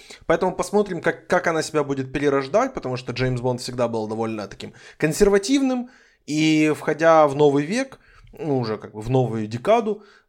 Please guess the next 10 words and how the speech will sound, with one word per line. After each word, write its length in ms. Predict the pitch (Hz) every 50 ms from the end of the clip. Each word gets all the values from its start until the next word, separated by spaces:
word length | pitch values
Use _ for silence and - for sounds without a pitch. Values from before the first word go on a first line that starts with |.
| _ - - - - _ _ -
мне 600 | 110 120 120 131 131 185 170 175 202 233 285 262
будет 320 | 185 185 175 175 - 143
интересно 400 | 127 - 127 117 104 - - -
посмотреть, 440 | - - - - - - 151 147 -
куда 260 | - 123 123 117 107
они 160 | 104 107 -
подумают 440 | - - 95 104 107 110 113 120 131
дальше 400 | 156 233 294 277 - - 233 190
и 400 | 143 - 147 165 160 127 - -
ш-, 160 | - - -